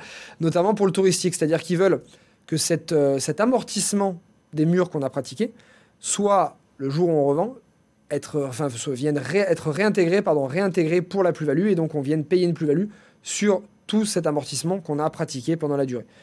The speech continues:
Ce qui serait logique en soi, si on est sur du commercial, c'est logique puisqu'on le fait en société, mais, euh,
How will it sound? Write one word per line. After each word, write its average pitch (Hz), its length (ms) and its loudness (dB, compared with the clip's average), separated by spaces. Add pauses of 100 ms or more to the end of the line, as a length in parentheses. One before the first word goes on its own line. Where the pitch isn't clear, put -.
(480)
Ce - 160 -8
qui 185 140 -2
serait 202 440 2
logique 185 520 4
en 175 120 0
soi, 180 400 2
si - 140 -4
on 143 80 -2
est 147 60 0
sur 143 160 -6
du 131 100 -6
commercial, 139 520 0
c'est 143 160 -2
logique 147 320 0
puisqu'on - 220 -10
le 131 60 -6
fait 151 100 -10
en 139 60 -8
société, 135 500 -2 (520)
mais, 160 260 2
euh, 156 40 -4